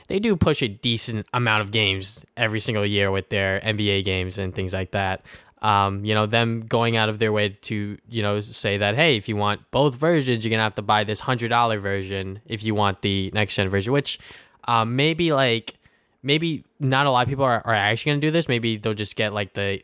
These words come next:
the, uh, last gen or the e-next gen. But if they know that they're gonna get both, they might as well just get the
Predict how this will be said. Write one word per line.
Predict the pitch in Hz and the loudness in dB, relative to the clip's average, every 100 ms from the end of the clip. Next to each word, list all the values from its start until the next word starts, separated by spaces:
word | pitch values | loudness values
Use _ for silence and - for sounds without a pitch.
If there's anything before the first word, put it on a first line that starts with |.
| - | -8
the, | 107 101 | -4 -2
uh, | 98 | 0
last | 101 104 101 | 2 0 0
gen | - 104 98 | -2 -2 2
or | 113 | 2
the | 107 104 98 113 | 2 -2 -4 -4
e-next | 107 104 - | -2 -2 -2
gen. | - 101 95 | -2 -2 0
But | 107 104 | 2 2
if | 107 | 0
they | 120 123 | 0 2
know | 139 | 2
that | 135 117 | 2 2
they're | 123 | 2
gonna | 127 | 2
get | 113 101 | 2 2
both, | 117 107 | 2 2
they | 110 | 0
might | 104 | 0
as | 104 | 0
well | 101 | -2
just | 98 - | -6 -6
get | 101 - | -6 -4
the | 95 95 | -8 -8